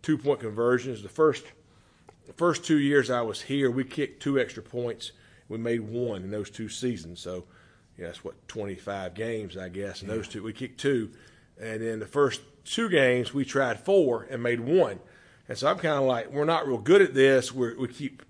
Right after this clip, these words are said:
Speaker 1: practicing it. Let's do something productive." So during our off week, we, uh,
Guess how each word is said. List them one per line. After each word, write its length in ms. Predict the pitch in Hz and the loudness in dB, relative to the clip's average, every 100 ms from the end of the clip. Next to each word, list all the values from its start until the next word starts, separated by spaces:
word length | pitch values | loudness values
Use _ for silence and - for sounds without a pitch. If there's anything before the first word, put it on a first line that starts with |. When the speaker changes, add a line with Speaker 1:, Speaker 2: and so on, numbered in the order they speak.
| - | -2
Speaker 1:
practicing 560 | 180 175 170 147 165 151 | 4 4 4 -6 -4 0
it. 160 | 147 | 0
Let's 140 | 143 - | -2 -4
do 100 | 139 | -2
something 240 | 156 110 | -2 -2
productive." 380 | 117 151 147 - | 0 0 0 -2
So 200 | 120 - - - - _ _ _ _ _ _ _ | -4 -6 -14 -20 -20 _ _ _ _ _ _ _
during 240 | 139 156 | 8 8
our 180 | 139 127 | 8 6
off 320 | 143 175 175 | 6 6 6
week, 460 | 156 147 135 131 - - - - | 2 2 2 -2 -10 -20 -20 -20
we, 300 | 101 131 143 | -6 -2 2
uh, 300 | 135 120 110 | 4 2 0